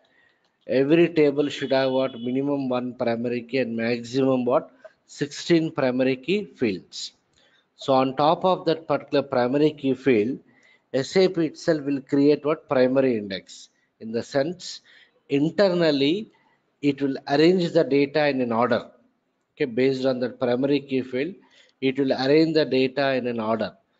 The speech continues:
so that whenever we search for the record based on the primary key field, S A P will make use of what? Primary index. I repeat once again,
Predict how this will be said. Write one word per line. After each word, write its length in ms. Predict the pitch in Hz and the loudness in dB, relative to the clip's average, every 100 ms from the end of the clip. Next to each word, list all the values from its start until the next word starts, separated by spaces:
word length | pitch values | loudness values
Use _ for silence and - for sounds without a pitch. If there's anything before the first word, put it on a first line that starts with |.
| _ - | _ -18
so 260 | - 147 | -2 2
that 380 | 131 - - - - _ _ _ _ _ _ _ _ - | 2 0 -4 -18 -18 _ _ _ _ _ _ _ _ -16
whenever 500 | 127 139 156 175 170 | -2 0 4 4 4
we 140 | 160 | 0
search 360 | 151 147 147 - | 0 2 0 0
for 140 | - | -2
the 140 | 151 131 | 0 0
record 420 | 123 127 143 139 - _ _ _ _ _ _ | -2 -2 0 -2 -6 _ _ _ _ _ _
based 320 | 123 147 147 | 2 2 2
on 100 | 143 | -2
the 80 | 127 | -4
primary 480 | 123 131 131 151 156 | -2 0 2 2 0
key 240 | 156 139 | -2 -4
field, 340 | 131 131 127 190 - _ _ - | -4 -4 -6 -6 -14 _ _ -4
S 240 | 135 - 196 | -4 2 2
A 100 | 196 | 2
P 240 | 190 185 | 2 0
will 220 | 156 143 | 2 2
make 340 | 123 135 160 - | 2 2 2 2
use 220 | 165 143 | 0 2
of 240 | 151 139 | 0 0
what? 260 | 131 113 - _ _ _ _ | 0 -2 -4 _ _ _ _
Primary 640 | 135 131 135 151 220 233 - - | -2 0 2 2 2 0 -14 -14
index. 720 | 120 104 90 - - - - _ _ - | -10 -10 -12 -16 -20 -20 -20 _ _ -14
I 60 | 120 | -6
repeat 340 | 117 117 131 | -4 -4 -2
once 240 | 120 113 135 | -2 -4 -4
again, 340 | 131 175 | 0 0